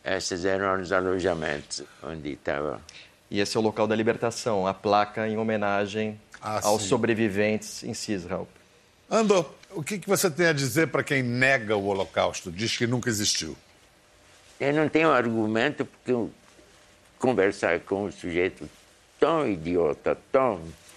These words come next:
Speaker 1: des-, com-, desajustado, que ele acredita que não tenha sido acontecido. Eu não tenho argumento. O que que eu vou fazer? Vou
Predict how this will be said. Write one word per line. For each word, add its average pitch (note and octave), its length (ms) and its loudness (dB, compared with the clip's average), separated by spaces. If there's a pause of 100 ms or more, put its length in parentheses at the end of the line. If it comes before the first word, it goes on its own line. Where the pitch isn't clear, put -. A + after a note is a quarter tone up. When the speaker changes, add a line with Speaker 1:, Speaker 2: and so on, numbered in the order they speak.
(1200)
Speaker 1:
des-, A2+ 500 0 (680)
com-, G#2 180 2
desajustado, G#2 1080 2 (1000)
que A#2 220 0
ele D#3 340 4
acredita B2 720 0
que - 160 -12
não D#2+ 200 -6
tenha C#2+ 480 -6 (500)
sido F2 360 -2
acontecido. D2+ 680 -4
Eu G2 140 2
não D#3 220 -2
tenho D#3+ 280 2
argumento. G2 560 -2
O - 20 -18
que E3 160 2
que - 100 -2
eu C#3+ 60 2
vou A#2 180 4
fazer? F2 360 2
Vou G2+ 500 2